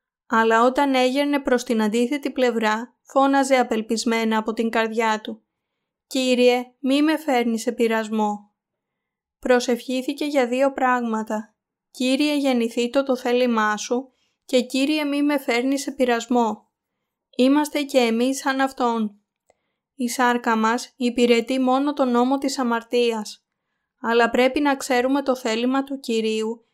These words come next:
και να τον ακολουθούμε με πίστη σύμφωνα με το θέλημά Του,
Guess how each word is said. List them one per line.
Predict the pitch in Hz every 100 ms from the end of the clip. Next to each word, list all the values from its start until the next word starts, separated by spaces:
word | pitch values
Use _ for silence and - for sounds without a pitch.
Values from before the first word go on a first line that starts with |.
| _ -
και | 294
να | 285
τον | 277 262
ακολουθούμε | 247 247 226 226 220 247 262
με | 277 254
πίστη | 240 226 220 - 247 247 _
σύμφωνα | - 254 240 285 285
με | 269
το | 254 226
θέλημά | 226 240 240 220 220 208
Του, | 214 233 -